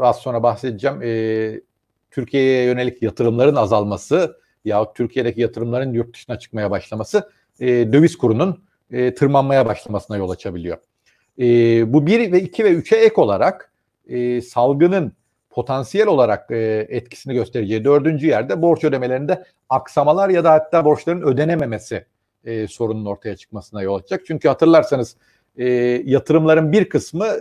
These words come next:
e, borç alınarak yapılmıştı ve bunların kapatılabilmesi için bu borçların, e, o sektörlerin çalışması, üretmesi, gelir elde etmesi ve bu gelirin bir kısmını, e, bankacılık sektörüne,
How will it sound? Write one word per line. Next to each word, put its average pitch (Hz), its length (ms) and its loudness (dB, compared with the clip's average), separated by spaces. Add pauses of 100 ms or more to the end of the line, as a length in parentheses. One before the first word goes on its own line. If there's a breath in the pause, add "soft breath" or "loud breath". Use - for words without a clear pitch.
e, 135 680 -6
borç 135 360 2
alınarak 135 460 2
yapılmıştı 104 440 -6
ve 175 100 2
bunların 143 300 0
kapatılabilmesi 143 800 -2
için 117 220 -4
bu 98 120 -4
borçların, 147 480 -2 (480)
e, 135 720 -4 (320)
o 139 100 2
sektörlerin 131 540 -2
çalışması, 139 600 0
üretmesi, 131 600 0 (400)
gelir 135 220 2
elde 107 260 2
etmesi 104 360 -10
ve 185 100 -2
bu 156 100 -2
gelirin 135 320 -2
bir 151 120 2
kısmını, 131 640 -10
e, 120 380 -6
bankacılık 117 480 -4
sektörüne, 135 580 -8